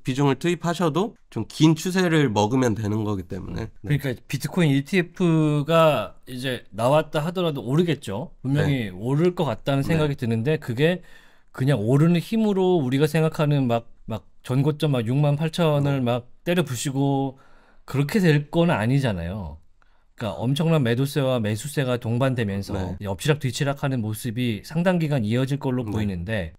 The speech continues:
Speaker 2: 꾸준한 오름이지만 내가 돈을 투입해서 수익을 보기 위해선
Speaker 1: 네.
Speaker 2: 내가 들어가야 되는 거잖아요.
Speaker 1: 네.
Speaker 2: 그냥 이렇게 되는 거는 그냥 차트가 그렇게 모양이 되는 거고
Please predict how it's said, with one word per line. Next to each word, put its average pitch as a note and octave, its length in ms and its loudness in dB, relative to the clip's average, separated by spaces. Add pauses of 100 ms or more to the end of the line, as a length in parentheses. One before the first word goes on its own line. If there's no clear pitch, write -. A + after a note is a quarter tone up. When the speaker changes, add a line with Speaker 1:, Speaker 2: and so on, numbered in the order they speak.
Speaker 2:
꾸준한 G#3+ 760 -4
오름이지만 D3+ 800 0
내가 D3 500 0 (480)
돈을 E3+ 420 4
투입해서 E3+ 1080 -2
수익을 G#3 500 -4
보기 B2+ 340 -2
위해선 B2 500 -2 (320)
Speaker 1:
네. G#2 100 -10
Speaker 2:
내가 A2+ 120 -6
들어가야 E3+ 440 4
되는 A#2+ 240 0
거잖아요. F2+ 320 -8
Speaker 1:
네. D2+ 60 -12 (180)
Speaker 2:
그냥 C#3+ 400 0 (100)
이렇게 E3+ 280 -2
되는 E3 300 4
거는 F#3+ 220 0
그냥 D3 220 0
차트가 G#3+ 280 -4
그렇게 D#3+ 200 -2
모양이 C#3 340 0
되는 G#2+ 240 -4
거고 E2+ 380 -10